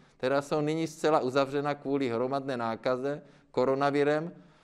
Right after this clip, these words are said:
a které na to pochopitelně nebyly připravené. Chtěl bych teď za sebe i své kolegy poděkovat. Děkuji všem, kteří nám pomáháte a podporujete nás. Děkuji všem zdravotníkům, doktorům,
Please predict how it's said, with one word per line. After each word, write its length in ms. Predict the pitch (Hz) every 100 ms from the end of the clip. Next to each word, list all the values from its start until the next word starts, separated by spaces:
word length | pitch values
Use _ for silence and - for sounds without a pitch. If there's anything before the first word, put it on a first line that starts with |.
| _
a 100 | -
které 340 | - 175 175
na 120 | 175 175
to 140 | 185
pochopitelně 720 | 180 175 175 175 175 185 185
nebyly 400 | 180 175 185 180
připravené. 760 | 180 208 214 214 170 120 85 - - _ _ _ _ _ _ _ _ _
Chtěl 360 | _ - 151 165
bych 200 | 170 170
teď 300 | - 185 147
za 140 | 147
sebe 460 | 151 - 170 123 101 -
i 100 | -
své 240 | 120 147
kolegy 480 | 139 135 135 127 131
poděkovat. 680 | 123 123 127 131 117 87 78 - _ _ _ _ _ _ _ _ _ -
Děkuji 320 | 131 165 156
všem, 340 | 151 196 185
kteří 300 | 180 151 156
nám 140 | 151 143
pomáháte 880 | 147 151 156 156 156 156 151 147 147
a 80 | 131
podporujete 800 | - 196 - 180 143 117 90 110
nás. 260 | 95 87 - _ _ _ _ _ _
Děkuji 280 | 123 131 156
všem 240 | 151 160
zdravotníkům, 880 | 139 147 160 180 143 120 90 101 90
doktorům, 840 | 87 143 151 - 170 151 113 92